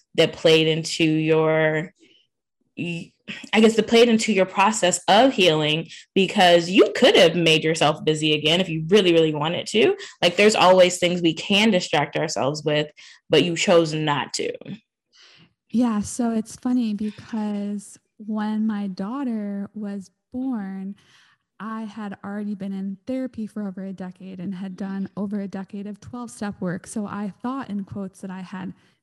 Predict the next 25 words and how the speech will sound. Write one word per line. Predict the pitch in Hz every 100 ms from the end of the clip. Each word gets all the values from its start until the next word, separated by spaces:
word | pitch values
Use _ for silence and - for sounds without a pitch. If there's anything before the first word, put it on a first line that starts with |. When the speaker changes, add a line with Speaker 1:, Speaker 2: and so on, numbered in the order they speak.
| -
Speaker 2:
quote, | 220 208 -
"healed" | - - 226 226 190 175 170 - _ _ _ _ -
certain | - 226 202 202 202 -
aspects | 202 185 - 196 185 - -
of | 202 185
childhood | - 196 175 175 196 180
in | 185
myself. | 190 190 - - 214 -
Like, | 208 208 -
I | 202 196 202 _ -
thought | 226 226 -
I | 202 190
had | 180 190 185 - - _ _
done | 220 214 202
the | 202
work, | 220 247 208 202 _ _ _ _ _
yet | 185 220 202 - -
it's, | 208 196 - - - _ _ _ -
you |
know, | 220 208
the | 214
analogy | 208 202 208 185 208
of, | 202
like, | 202 202 -
an | 190